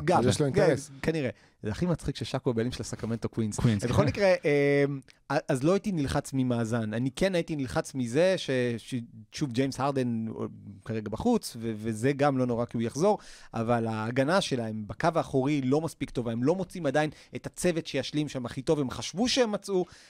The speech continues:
Speaker 1: הדני גרין שהיה שם ב-, באמת היה משלים כשהוא היה, אה, טוב, הם עדיין לא מצאו אותו, טייבול עוד לא שם, קורקמאז עדיין לא שם, ובינתיים יהיו להם הרבה משחקים שהם ממש ממש תלויים פיזית באמביד שייקח אותם, מהבחינה הזאת הוא לפחות מזכיר את שק בהרבה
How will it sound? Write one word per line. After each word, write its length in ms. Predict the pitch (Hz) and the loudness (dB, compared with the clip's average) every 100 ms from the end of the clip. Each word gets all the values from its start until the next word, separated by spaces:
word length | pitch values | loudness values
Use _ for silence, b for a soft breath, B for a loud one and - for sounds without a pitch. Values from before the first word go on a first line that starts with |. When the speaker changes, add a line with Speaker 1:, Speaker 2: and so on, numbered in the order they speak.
| B | B
Speaker 1:
הדני 380 | 110 123 170 208 | -6 0 0 2
גרין 320 | 175 156 208 | -2 0 0
שהיה 220 | 190 156 165 | 0 0 2
שם 220 | 185 151 | 0 0
ב-, 200 | 139 131 | 2 2
באמת 540 | 123 117 110 123 123 127 | 0 -6 -4 0 0 0
היה 120 | 131 | -2
משלים 380 | 147 - 156 180 | -4 -4 -4 -4
כשהוא 240 | - 139 | 0 2
היה, 400 | 123 131 139 139 127 | 4 4 4 4 2
אה, 140 | 110 101 | 0 0
טוב, 240 | 160 160 123 b b | 2 2 0 b b
הם 100 | 107 | -6
עדיין 340 | 113 131 185 190 | -2 2 2 2
לא 120 | 185 | 0
מצאו 260 | 175 - 160 | -2 -2 -2
אותו, 240 | 156 147 | 0 0
טייבול 400 | - 165 180 180 | 2 0 2 0
עוד 100 | 151 | 0
לא 80 | 135 | -2
שם, 180 | - 117 | -2 -4
קורקמאז 440 | 123 117 175 165 | -6 -2 0 0
עדיין 220 | 160 147 | 2 2
לא 100 | 143 | 2
שם, 180 | 127 143 - B B | 2 0 0 B B
ובינתיים 460 | - 131 131 170 170 | 0 0 2 2 2
יהיו 100 | 165 | 2
להם 140 | 160 | 4
הרבה 180 | 139 131 | 2 0
משחקים 380 | 170 - - 165 | -2 -4 -8 -8
שהם 180 | 147 147 127 127 | -4 -2 -2 0
ממש 200 | 160 - | -2 -2
ממש 240 | 156 - - | -6 -6 -8
תלויים 320 | 127 147 170 | -4 -2 -4
פיזית 420 | - 175 180 180 | -4 -2 0 0
באמביד 340 | 131 123 143 - | 0 0 -4 -4
שייקח 400 | 123 - 160 180 | -6 0 0 0
אותם, 240 | 165 175 - b b | 2 0 0 b b
מהבחינה 340 | 127 - 151 | -4 -2 0
הזאת 240 | 165 165 170 | 0 2 -2
הוא 60 | 139 | -6
לפחות 320 | - 135 - | -6 -6 -6
מזכיר 280 | 117 135 127 | -6 -4 -4
את 80 | |
שק 200 | - 147 120 | 0 -2 0
בהרבה 240 | 113 113 | -2 0